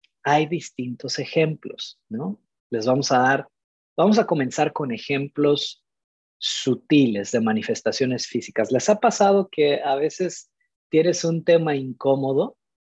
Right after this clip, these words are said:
¿no? <laughs> Y vas a hablar de algo incómodo, ¿no? A veces les pasa a la gente cuando van a hablar de dinero,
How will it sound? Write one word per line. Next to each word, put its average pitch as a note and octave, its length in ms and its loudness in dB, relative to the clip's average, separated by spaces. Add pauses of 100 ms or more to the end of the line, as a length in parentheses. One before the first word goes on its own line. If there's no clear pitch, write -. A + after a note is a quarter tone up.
(180)
¿no? E3 300 -12 (840)
<laughs> - 0 -
Y - 320 -8 (600)
vas C3 100 0
a D3 40 6
hablar D#3+ 240 4
de D#3 80 2
algo D3+ 180 2
incómodo, B2 680 -2
¿no? C3+ 240 -8
A B2 200 0
veces B2+ 280 -4
les B2+ 220 0
pasa C3 280 -2
a C3+ 40 2
la A#2 80 -2
gente C3 240 -4
cuando G2+ 280 -10
van A2+ 180 -6
a - 20 -4
hablar A#2 300 -2
de G#2 100 -4
dinero, D3 1200 -2